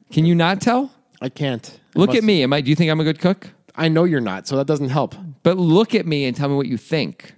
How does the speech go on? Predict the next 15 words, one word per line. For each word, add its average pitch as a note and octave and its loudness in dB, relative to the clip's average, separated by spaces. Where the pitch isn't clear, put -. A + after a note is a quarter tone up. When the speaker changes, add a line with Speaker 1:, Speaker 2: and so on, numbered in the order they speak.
Speaker 2:
No, A#2+ 0
you A2+ -2
were A#2+ 0
a A2+ -2
bad A2+ -4
cook. - -10
Speaker 1:
See? F#3 2
See? F3 -2
Speaker 2:
<laughs> - -2
Speaker 1:
Anyway, E2 -2
let's - 0
Speaker 2:
Who, G#3 6
Speaker 1:
get G#3+ 0
to G#3 -2
the, - -10